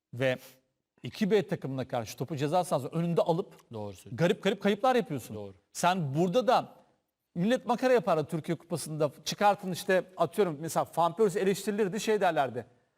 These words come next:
Speaker 1: "Çıkartın Van Persie'yi, beş gol atsın Türkiye Kupası" falan. Çünkü Türkiye Kupası daha alt
Speaker 2: Doğru.
Speaker 1: takımlarla oynanan bir yer. Bunun makarası yapılırdı yıllardır. Demek ki makarası yapılmaması lazımmış. Yani Dele Ali'sin sen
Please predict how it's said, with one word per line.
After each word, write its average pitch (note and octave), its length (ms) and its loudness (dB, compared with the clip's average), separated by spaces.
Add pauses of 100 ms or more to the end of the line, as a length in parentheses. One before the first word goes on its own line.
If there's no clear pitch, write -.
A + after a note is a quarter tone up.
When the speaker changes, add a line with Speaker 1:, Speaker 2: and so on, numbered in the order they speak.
(140)
Speaker 1:
"Çıkartın G3 500 0
Van D#3+ 180 2
Persie'yi, E3 380 -4
beş F#3+ 140 2
gol F#3 120 0
atsın D3 240 0
Türkiye C3+ 280 -8
Kupası" B2+ 260 -12
falan. A#2 180 -4
Çünkü D#3+ 220 -8
Türkiye A3+ 260 0
Kupası A3 400 -6 (380)
daha G#3 340 2
alt - 520 0
Speaker 2:
Doğru. G#2+ 80 -6
Speaker 1:
takımlarla F#3 460 2
oynanan A#3 400 4
bir F3 60 0
yer. B2 140 0 (320)
Bunun G3 180 0
makarası G#3+ 420 2
yapılırdı F#3 260 0
yıllardır. E3 400 0 (640)
Demek D#3 300 -2
ki G3 80 -2
makarası E3+ 360 0
yapılmaması A#3+ 480 0
lazımmış. C3+ 320 2
Yani C#3+ 240 2
Dele F3 180 6
Ali'sin G#3+ 340 2
sen A3+ 280 -2